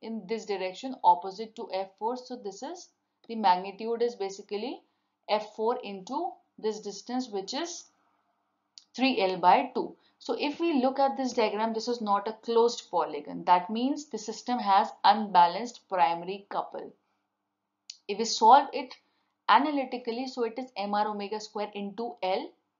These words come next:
cos theta. So for the first one, it is three L by two, L plus L by two, which is three L by two cos zero degree, plus for the second one, it is L by two cos ninety degree, for third one, it is minus L by two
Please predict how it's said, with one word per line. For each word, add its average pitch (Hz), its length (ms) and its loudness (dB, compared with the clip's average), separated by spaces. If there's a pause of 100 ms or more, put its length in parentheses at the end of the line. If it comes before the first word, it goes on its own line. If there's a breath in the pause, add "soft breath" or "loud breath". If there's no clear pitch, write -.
(180)
cos 208 300 2
theta. 254 360 -2 (400 soft breath)
So 320 440 -2
for 220 140 -2
the 214 100 -10
first 254 500 -2
one, 247 320 2
it 208 180 -8
is 320 280 -4 (340)
three 254 340 -4
L 202 200 -2
by 202 220 0
two, 247 360 -8
L 202 240 2
plus 208 260 -6
L 180 220 -4
by 180 240 -2
two, 214 120 -10 (100)
which 214 140 -10
is 202 200 -10
three 190 160 -6
L 185 120 -2
by 185 140 0
two 208 200 -6
cos 185 320 -2
zero 196 200 -4
degree, 214 460 -4 (320 soft breath)
plus 254 460 8
for 220 80 -10
the 220 100 -12
second 226 420 -14
one, 220 280 -2
it 202 180 -14
is 330 260 -10 (380)
L 190 220 -4
by 196 160 -2 (100)
two 254 240 -4
cos 185 240 -8
ninety 175 380 -10
degree, 196 440 -12 (320)
for 240 120 -6
third 240 340 2
one, 247 180 -4
it 240 160 -10
is 269 180 -4
minus 202 560 0
L 226 180 -6
by 226 160 0
two 311 260 -8